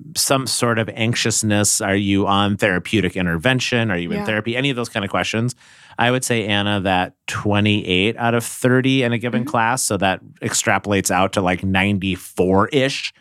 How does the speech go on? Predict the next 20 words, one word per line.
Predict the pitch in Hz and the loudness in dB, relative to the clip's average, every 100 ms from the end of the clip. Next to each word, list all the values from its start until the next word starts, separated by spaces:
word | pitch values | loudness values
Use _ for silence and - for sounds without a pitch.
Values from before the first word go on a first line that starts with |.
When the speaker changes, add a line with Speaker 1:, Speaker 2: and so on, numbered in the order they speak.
| _ - | _ -2
Speaker 2:
Yeah. | 202 220 156 | 0 0 0
Speaker 1:
out | 113 | 2
of | 107 | 2
a | |
hundred | 113 104 101 | 0 0 0
students | 117 101 92 - - _ _ | 0 0 0 -4 -8 _ _
say, | - 107 | 0 2
"Yep, | 117 160 _ - | 2 -2 _ -6
that's | 113 113 - | 0 0 0
me." | 110 87 78 - _ _ _ _ _ _ _ | -2 -2 -4 -12 _ _ _ _ _ _ _
Speaker 2:
Well, | 233 233 233 | -2 -2 -2
it's | 277 226 | -4 -2
more | 220 233 | -2 0
unusual | 233 202 196 190 190 180 | -2 -2 -4 -4 -4 -4
for | 190 | -2
me | 185 | -2
to | 185 | 0
meet | 180 185 - | 0 -2 -2
somebody | 190 185 180 | -2 0 -2
who | 165 185 | -2 -4